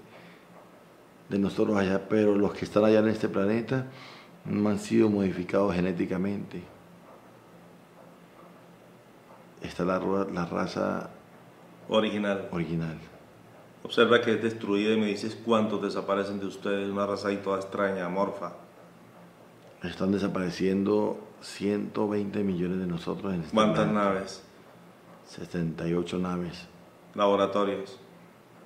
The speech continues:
Speaker 1: Mil cincuenta laboratorios de alta tecnología.
Speaker 2: Queda completamente aniquilado. Y observa que ese planeta es destruido, desaparecido de ese sistema.
Speaker 1: Es partido en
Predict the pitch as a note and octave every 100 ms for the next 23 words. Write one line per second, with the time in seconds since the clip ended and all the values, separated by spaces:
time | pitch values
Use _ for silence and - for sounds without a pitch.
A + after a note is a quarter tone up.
0 | - - - E2+ F2+ E2+ F#2+ F#2 E2+ F2+
1 | E2+ F2+ F2 F2 E2+ F2+ F#2 F#2+ F2 E2+
2 | E2 E2+ E2 E2 D#2 - F2+ F2 - -
3 | - - - - - - - - - -
4 | - - - - - - - - - G#2
5 | G#2 G2 F#2+ - A2 A2 G#2+ G#2+ G#2 G#2
6 | G2+ F#2 F#2+ G2 G2 F#2+ - - - -
7 | G2+ G2+ A#2 A#2 A2+ G#2+ A2 G#2 G2 G2+
8 | G#2 G#2+ G#2+ - - - - - - G2
9 | G2+ G2+ G2+ F#2+ G2 G2 G2+ - - G2+
10 | G2 G2 F2+ F#2 F#2 F2+ G#2+ G#2 G2+ G#2
11 | F#2 F2+ - F#2+ F#2 F#2 - - - -
12 | - - - - - - - - - -
13 | - - - - - G2+ G2 F2 - -
14 | G#2+ F#2+ - A2+ A2 G2+ F#2